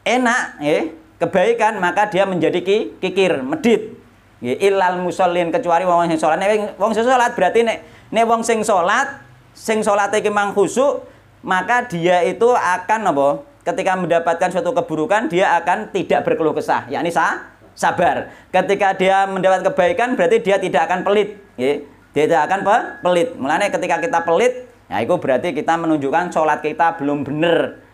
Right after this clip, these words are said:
Nek kita berkeluh kesah, nunjukno sholate rong ben-,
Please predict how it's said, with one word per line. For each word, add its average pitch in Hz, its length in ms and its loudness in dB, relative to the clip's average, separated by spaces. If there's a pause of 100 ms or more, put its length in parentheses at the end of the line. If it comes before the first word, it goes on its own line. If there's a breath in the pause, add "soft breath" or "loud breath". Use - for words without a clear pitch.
(280 soft breath)
Nek 165 160 -2
kita 185 320 -2
berkeluh 175 320 0
kesah, 190 320 2
nunjukno 190 480 0
sholate 190 400 2
rong 202 160 2
ben-, 220 400 2